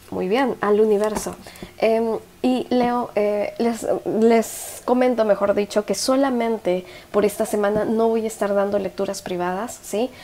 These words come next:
Voy a tomarme un pequeño descanso para poder recuperar energías y también, aparte del hecho de que estoy un poquitito mal de la garganta. Así que, Leo, mil gracias de todas formas por todo su apoyo siempre.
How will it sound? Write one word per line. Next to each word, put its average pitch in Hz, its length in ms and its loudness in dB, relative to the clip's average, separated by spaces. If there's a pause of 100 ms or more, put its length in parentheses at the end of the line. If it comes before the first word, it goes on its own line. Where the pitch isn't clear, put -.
(140)
Voy 202 120 2
a 208 80 0
tomarme 196 320 -2
un 208 60 -2
pequeño 202 400 -2
descanso 196 400 -4
para 196 180 -2
poder 190 220 -2
recuperar 196 440 -2
energías 226 680 -2
y 262 80 -2
también, 240 520 -2 (280)
aparte 214 320 -2
del 214 180 2
hecho 214 260 -2
de 196 100 2
que - 60 -6
estoy 214 280 -2
un 247 100 0
poquitito 247 480 -2
mal 196 220 -2
de 190 80 4
la 180 100 -2
garganta. 165 460 -8 (360)
Así 214 260 -2
que, 226 260 0
Leo, 214 400 2
mil 240 460 0
gracias 214 440 0
de 190 80 -2
todas 196 320 -2
formas 202 340 -2
por - 200 -10
todo 202 340 2
su - 120 -8
apoyo 185 280 -4
siempre. 208 460 -2